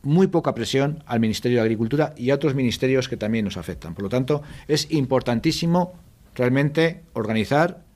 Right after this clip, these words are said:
de una forma objetiva y medir de una forma objetiva las representatividades en el campo. Ahora mismo, encima, están en su máximo,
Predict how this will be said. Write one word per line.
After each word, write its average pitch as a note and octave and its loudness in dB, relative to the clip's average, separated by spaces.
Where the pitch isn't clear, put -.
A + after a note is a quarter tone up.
de B2 -2
una C3+ 2
forma A#2+ 2
objetiva C3 0
y A#2+ 2
medir A#2+ 4
de B2 -4
una A#2 -2
forma B2+ 0
objetiva B2 0
las C3+ 4
representatividades A2+ 0
en F#2+ -6
el F#2 -8
campo. D#2+ -10
Ahora A2+ 2
mismo, C#3 2
encima, D#3 2
están C#3 0
en A2+ 2
su A#2 -2
máximo, D3 2